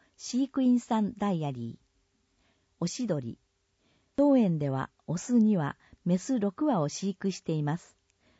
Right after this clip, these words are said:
話題の夫婦は共に細い青色の足輪をした二羽。左オス、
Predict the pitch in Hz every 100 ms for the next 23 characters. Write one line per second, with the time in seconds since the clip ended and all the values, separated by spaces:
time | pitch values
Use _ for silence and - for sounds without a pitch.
0 | _ - 185 240 262 254 247 - 240 214
1 | - 135 131 - _ _ 190 208 220 214
2 | 214 - _ _ - 196 277 277 165 -
3 | _ - 185 226 262 254 254 226 226 -
4 | - 190 - 233 214 208 - 190 185 165
5 | 127 - _ _ _ _ _ _ _ _
6 | _ _ _ _ _ _ _ - 185 214
7 | 202 - 160 - 180 175